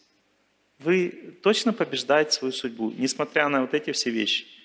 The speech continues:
И самое удивительное заключается в том, что когда человек это делает, то он точно побеждает свою судьбу. Вот это вот, вот этом интересный момент. Когда человек испугался и поверил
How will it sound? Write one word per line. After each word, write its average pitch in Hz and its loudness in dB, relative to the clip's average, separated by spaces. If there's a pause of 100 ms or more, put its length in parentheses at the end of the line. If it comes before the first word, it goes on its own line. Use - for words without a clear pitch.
(1300)
И 156 0
самое 233 8
удивительное 214 6
заключается 185 4
в - -2
том, 180 4 (120)
что - 6
когда 214 8
человек 214 6
это 214 8
делает, 233 8
то 208 10
он 202 6
точно 240 8
побеждает 185 6
свою 180 2
судьбу. 151 0 (240)
Вот - 4
это 233 6
вот, 226 4
вот 214 6
этом 233 6
интересный 220 4
момент. 214 2
Когда 190 6
человек 208 2
испугался 220 6 (240)
и 175 0
поверил 196 6